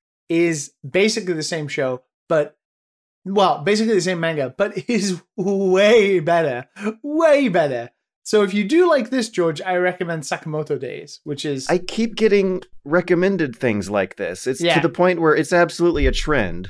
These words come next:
Speaker 2: Like, and the animation is the thing too. In all three of these series I've been watching, they have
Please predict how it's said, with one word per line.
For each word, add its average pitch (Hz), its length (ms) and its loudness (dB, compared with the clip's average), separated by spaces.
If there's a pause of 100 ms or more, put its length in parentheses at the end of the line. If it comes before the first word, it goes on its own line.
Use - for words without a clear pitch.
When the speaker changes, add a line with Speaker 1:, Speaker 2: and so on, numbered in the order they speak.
(120)
Speaker 2:
Like, 123 300 0 (140)
and 147 120 2
the 156 140 2
animation 190 640 2
is 131 140 -2
the 135 100 0
thing 160 320 0
too. 180 240 0
In 113 80 0
all 139 200 2
three 175 260 0
of 160 100 0
these 143 220 -4
series 165 360 -2
I've 107 120 0
been 110 100 -6
watching, 123 280 -4
they 107 60 -2
have 101 140 -4